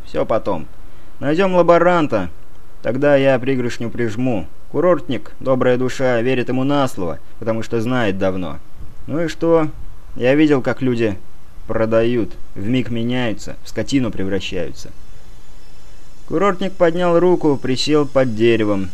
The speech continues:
Мы с пригоршней обменялись знаками. Лёха обернулся, кивком подозвал меня. А пригоршни показал, чтобы оставался на месте.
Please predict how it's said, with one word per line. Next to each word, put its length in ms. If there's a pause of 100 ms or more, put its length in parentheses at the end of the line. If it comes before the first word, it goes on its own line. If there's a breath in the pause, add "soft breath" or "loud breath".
Мы 220
с 40
пригоршней 540
обменялись 480
знаками. 480 (100)
Лёха 300
обернулся, 540
кивком 340
подозвал 420
меня. 460 (400)
А 80
пригоршни 460
показал, 420
чтобы 180
оставался 440
на 120
месте. 360